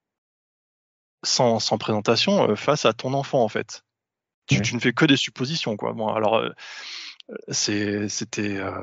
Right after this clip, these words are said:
Speaker 1: je vais pas citer le nom de l'hôpital à Marseille qui, qui a, qui a, qui a, <laughs> chez qui on était. Mais voilà, globalement, ma première interaction, euh, ça, ça, ça a été ça. Donc, euh,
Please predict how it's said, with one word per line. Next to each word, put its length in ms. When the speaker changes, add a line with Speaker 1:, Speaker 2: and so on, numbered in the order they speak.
Speaker 1:
je 80
vais 60
pas 160
citer 260
le 120
nom 180
de 100
l'hôpital 480
à 40
Marseille 420
qui, 560
qui 100
a, 60
qui 100
a, 40
qui 100
a, 340
<laughs> 600
chez 220
qui 200
on 120
était. 220
Mais 240
voilà, 320
globalement, 480
ma 160
première 340
interaction, 760
euh, 140
ça, 360
ça, 300
ça 180
a 20
été 200
ça. 260
Donc, 280
euh, 220